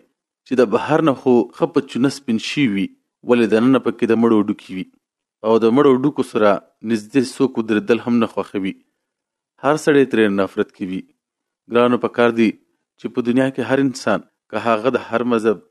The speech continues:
هر قوم، هر رنګ او هر نسل نه وي، پکار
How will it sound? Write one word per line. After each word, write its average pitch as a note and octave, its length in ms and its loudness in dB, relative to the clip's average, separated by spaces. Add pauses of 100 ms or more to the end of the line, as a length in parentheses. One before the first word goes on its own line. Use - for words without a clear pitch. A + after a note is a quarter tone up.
(400)
هر A#2+ 120 0 (140)
قوم، G#2 200 0 (300)
هر A#2 140 0
رنګ A2 220 0 (560)
او A#2+ 220 -2
هر C#3+ 120 -2 (120)
نسل A2+ 240 -4
نه G#2+ 120 0
وي، G2 120 -4 (440)
پکار D3 280 2